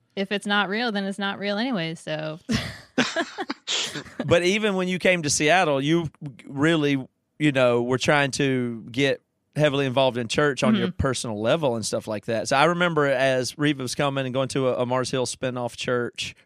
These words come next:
Speaker 2: basically.
Speaker 1: Yeah.
Speaker 2: Um, and Reva wanted to intern and just, it, it just felt,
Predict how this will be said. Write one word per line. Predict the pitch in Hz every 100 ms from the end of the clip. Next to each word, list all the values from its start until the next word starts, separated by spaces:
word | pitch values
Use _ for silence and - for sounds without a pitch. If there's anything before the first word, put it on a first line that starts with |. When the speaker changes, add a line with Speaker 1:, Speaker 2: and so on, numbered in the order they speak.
| -
Speaker 2:
basically. | 120 - 117 120 113 110 -
Speaker 1:
Yeah. | 180 160 - -
Speaker 2:
Um, | 123 120 117 -
and | 120 127 120 117 - - - -
Reva | 135 151 151
wanted | 143 143 127
to | 139 131 -
intern | 139 143 - 147 139 135 135 135 -
and | 113 123 117 113
just, | 113 131 - _ _
it, | 131 131 143
it | 143 135
just | 131 -
felt, | 151 135